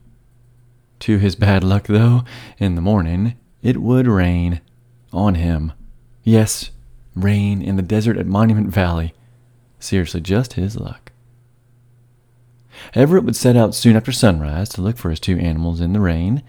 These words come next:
which he would thankfully find. He'd write of them that Cockleburs was, quote, "standing stock still, looking very foolish. Leopard was nearby, equally sheepish,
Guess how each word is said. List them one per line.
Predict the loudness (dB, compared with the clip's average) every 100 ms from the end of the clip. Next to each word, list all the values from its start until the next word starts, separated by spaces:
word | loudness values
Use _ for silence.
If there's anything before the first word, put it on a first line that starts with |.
| _ _ _ -8
which | -6 -6 -12
he | -8 -6
would | -4 -6
thankfully | -4 -6 -2 -2
find. | 0 0 0 -2 -8 _ _ _ _ _ _ _ _ _ _ _ _
He'd | 0 2
write | 4 2
of | 2
them | 4 4
that | 2 -2
Cockleburs | -8 -6 -2 0 0 0
was, | -2 -2 -2
quote, | 0 0 0 -12 _ -20 -18
"standing | -12 -2 2 4 2
stock | 0 -4 -4
still, | -6 -6 -6 -6 -12 _ _
looking | -6 -2 0
very | 2 4 4
foolish. | 2 -2 -2 -4 -10 -16 _ _ _ -16 -4
Leopard | -2 0
was | -2 2
nearby, | 2 2 0 -2 -4
equally | -4 -4 -6
sheepish, | -6 -4 -4 -6